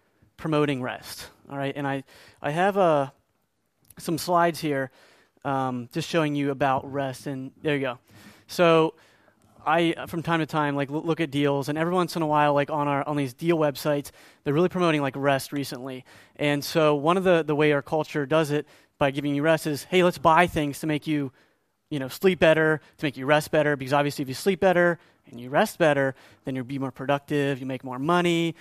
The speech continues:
you'll be happier, those kinds of things. So in this, in these, uh, pictures here, you have a weighted blanket, which I did not know was a thing, but it's a, it's a new thing. I've considered getting one for Laura.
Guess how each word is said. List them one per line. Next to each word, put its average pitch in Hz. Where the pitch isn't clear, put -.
you'll 147
be 127
happier, 143
those 131
kinds 127
of 131
things. 127
So 170
in 202
this, 226
in 180
these, 190
uh, 160
pictures 170
here, 143
you 151
have 147
a 151
weighted 165
blanket, 160
which 151
I 147
did 143
not 151
know 143
was 147
a 131
thing, 151
but 151
it's 151
a, 160
it's 147
a 156
new 147
thing. 160
I've 139
considered 165
getting 160
one 165
for 202
Laura. 160